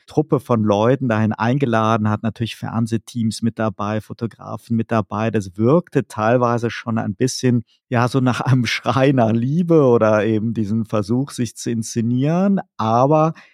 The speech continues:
er hat da halt wirklich ein Händchen für gehabt und im Nachhinein sind auch viele Kritiker von damals jetzt mittlerweile sehr viel versöhnlicher oder respektieren auch, dass er durchaus auch viele Themen sehr früh erkannt hat und auch viele wichtige Themen angesprochen hat. Und selbst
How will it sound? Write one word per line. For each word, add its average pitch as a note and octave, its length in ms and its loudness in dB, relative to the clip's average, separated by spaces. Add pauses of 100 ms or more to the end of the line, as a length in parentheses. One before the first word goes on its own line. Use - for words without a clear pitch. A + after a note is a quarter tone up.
(200)
er A2 180 -4
hat - 180 -4
da D#3+ 140 -2
halt B2 220 -2
wirklich A2+ 440 0
ein A2 140 -2
Händchen A#2 480 -2
für A#2 200 -2
gehabt A#2+ 520 -2
und D3 200 0
im B2+ 140 2
Nachhinein A2 960 0 (380)
sind D3+ 280 2
auch D#3+ 160 2
viele G#3 600 -2
Kritiker C#3 560 -2
von A2+ 240 -2
damals B2+ 840 2 (340)
jetzt A#2 180 -4
mittlerweile B2+ 640 0
sehr B2 220 0
viel B2 200 -8
versöhnlicher A#2 1000 0
oder G#2+ 680 0
respektieren C3 840 0
auch, G2+ 200 0
dass A#2 200 -6
er A2+ 100 0
durchaus C3+ 880 -2
auch A#2 220 -4
viele F#3+ 640 -4
Themen B2+ 520 0
sehr A2+ 180 2
früh B2+ 320 -2
erkannt A#2 540 0
hat B2+ 120 0
und A2+ 100 -2
auch A2 120 0
viele A#2 480 -4
wichtige - 520 -6
Themen G#2+ 460 2
angesprochen A2+ 880 -2
hat. G2 240 0
Und G2+ 140 -4
selbst - 640 -6